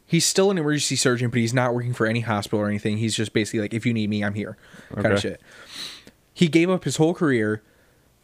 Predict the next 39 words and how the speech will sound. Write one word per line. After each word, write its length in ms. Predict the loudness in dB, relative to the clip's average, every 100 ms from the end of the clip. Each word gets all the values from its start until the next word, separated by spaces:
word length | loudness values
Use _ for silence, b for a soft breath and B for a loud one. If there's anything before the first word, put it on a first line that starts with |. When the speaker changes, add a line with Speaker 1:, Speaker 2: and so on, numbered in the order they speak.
| 0
Speaker 1:
to 380 | 4 4 2 0
study 400 | 0 2 2 2
these 220 | -2 0
aliens 600 | 0 0 0 -2 -4 -8 _ 0
and 240 | 0 0
everything 360 | -2 -2 -2 -2
like 100 | 0
that. 240 | 0 0
And 100 | 0
he 120 | 0
learned 280 | 2 2 2
about 220 | 0 0
the 80 | -2
fifth 260 | 0 0 0
kind, 420 | 0 0 0 -2
and 120 | -2
he's 160 | -2 0
basically, 380 | 0 2 0
like, 300 | 0 -2 -4 -14
he's 260 | -4 -2 2
been 180 | 0 2
taking 420 | 0 0 0 -2
groups 540 | 2 4 2 0 -8 b b b b b 0
out 420 | 2 2 -2 -2
to, 600 | 2 4 2 0 -2 -6 _ _ _
of 240 | 2 4 2
be-, 220 | 2 0
uh, 160 | -6 -6 -12 -20 -18 -18 -2
prestigious 500 | 0 2 2 0 -2
people. 400 | -2 -4 -2 -8 _
He's 140 | -2
been 100 | 0
taking 220 | 2 2 0
these 160 | 2
groups 260 | 2 4 2
out 120 | 0
to 100 | 0
the 80 | 2
desert 440 | 2 2 0 -4